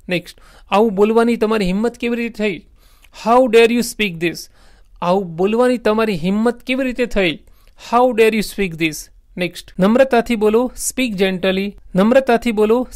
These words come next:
speak gently. નેક્સ્ટ, પછી આવો, come later. પછી આવો, come later.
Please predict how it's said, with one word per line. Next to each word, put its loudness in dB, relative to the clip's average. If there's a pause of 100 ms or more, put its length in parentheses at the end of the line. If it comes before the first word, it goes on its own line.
(100)
speak -4
gently. -2 (160)
નેક્સ્ટ, -8 (240)
પછી 0
આવો, 2 (160)
come 2
later. -4 (400)
પછી 0
આવો, 0 (140)
come 0
later. 0